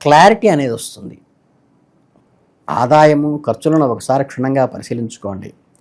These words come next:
వివరణాత్మక బడ్జెట్ తయారు చేసుకోండి. ప్లాన్డ్‌గా ముందుకెళ్ళండి. అలాగే తులారాశి వారు సామాజిక బాధ్యతలు,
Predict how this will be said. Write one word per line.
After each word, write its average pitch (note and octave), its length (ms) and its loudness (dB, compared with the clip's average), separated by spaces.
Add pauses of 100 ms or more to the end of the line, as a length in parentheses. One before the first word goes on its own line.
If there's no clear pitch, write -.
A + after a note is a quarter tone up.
(520)
వివరణాత్మక F#3 840 4
బడ్జెట్ C#3 400 4
తయారు B2+ 300 2
చేసుకోండి. A2 520 -4 (540)
ప్లాన్డ్‌గా G#3+ 600 4 (100)
ముందుకెళ్ళండి. A#2+ 580 -2 (920)
అలాగే A#2 360 0 (220)
తులారాశి C3 500 2
వారు D#3+ 180 -2 (140)
సామాజిక C#3+ 500 2 (120)
బాధ్యతలు, B2+ 480 -2